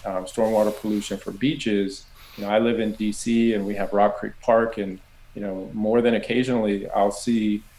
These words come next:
you know, individuals in, in the water, swimming in the water. Um, so I think that,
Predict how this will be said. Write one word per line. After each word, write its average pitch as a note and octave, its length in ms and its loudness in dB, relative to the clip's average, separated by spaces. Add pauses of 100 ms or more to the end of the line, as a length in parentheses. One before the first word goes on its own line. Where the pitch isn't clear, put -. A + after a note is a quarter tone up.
(160)
you G#2 80 -4
know, G2 60 -4
individuals G#2 680 -2 (160)
in, G#2+ 320 -2 (160)
in G#2+ 140 0
the G#2+ 80 2
water, G#2 560 4
swimming A#2 420 2
in A#2 100 0
the A2+ 60 -4
water. G#2 500 -2 (440)
Um, G2+ 320 -2
so - 160 2
I - 20 4
think C#3 260 -2
that, G#2+ 180 -4